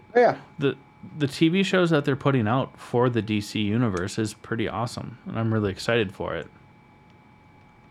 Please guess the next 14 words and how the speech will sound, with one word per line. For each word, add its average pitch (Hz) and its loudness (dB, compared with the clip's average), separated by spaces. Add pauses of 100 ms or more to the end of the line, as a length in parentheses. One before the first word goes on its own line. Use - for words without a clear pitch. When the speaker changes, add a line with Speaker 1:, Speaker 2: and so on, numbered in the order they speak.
(1900)
Speaker 2:
Just - -12
that 98 -6
this 98 -4
season 98 -2
of 92 -4
Titans 95 -8
has - -10
kind - -12
of - -14
gone - -10
on - -8 (720)
Speaker 1:
Yeah. - -4
Speaker 2:
and - -6
on - -8